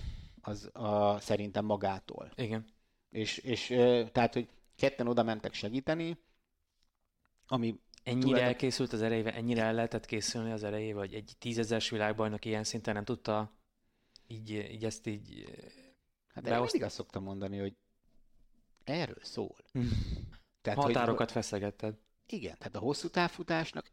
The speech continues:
Speaker 1: ez a, tehát, hogy, hogy ezt, ezt sokszor föltették nekem ezt a kérdést, de hát ennek ez a veleje.
Speaker 2: Mhm.
Speaker 1: Hogyha, ha el tudsz odáig jutni, hogy, hogy összeessél. Persze, hogyha a cél előtt tíz méterrel teszed,
Speaker 2: <laughs>
Speaker 1: akkor elrontottad. De,
Speaker 2: Mhm.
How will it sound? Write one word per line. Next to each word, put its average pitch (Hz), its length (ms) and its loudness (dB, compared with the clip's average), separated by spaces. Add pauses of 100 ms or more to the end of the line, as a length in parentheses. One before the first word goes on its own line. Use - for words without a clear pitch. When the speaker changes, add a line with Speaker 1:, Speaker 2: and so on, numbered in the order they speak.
Speaker 1:
ez 147 180 0
a, 208 100 -4 (160)
tehát, 247 200 -4
hogy, 123 200 -4 (300)
hogy 123 140 -4
ezt, - 220 0
ezt - 100 -6
sokszor - 300 0
föltették 110 480 0
nekem 107 200 -6
ezt - 120 -10
a 107 40 -12
kérdést, 110 360 -6
de 120 80 0
hát 135 160 0
ennek 165 160 -4
ez 214 100 -2
a 123 60 0
veleje. 110 340 2 (260)
Speaker 2:
Mhm. 110 220 -4 (420)
Speaker 1:
Hogyha, 123 320 -2
ha - 240 0
el 117 200 -2
tudsz - 240 -4
odáig 110 420 2
jutni, 117 500 -6 (380)
hogy, - 380 -4 (140)
hogy 120 180 -6
összeessél. 98 760 -2 (100)
Persze, 151 280 2
hogyha 113 240 -2
a 110 40 0
cél 139 200 6
előtt 107 200 4
tíz - 200 0
méterrel 107 400 2
teszed, - 280 2
Speaker 2:
<laughs> 113 40 4
Speaker 1:
akkor 123 180 2
elrontottad. 95 760 0 (920)
De, 110 300 2
Speaker 2:
Mhm. 127 80 4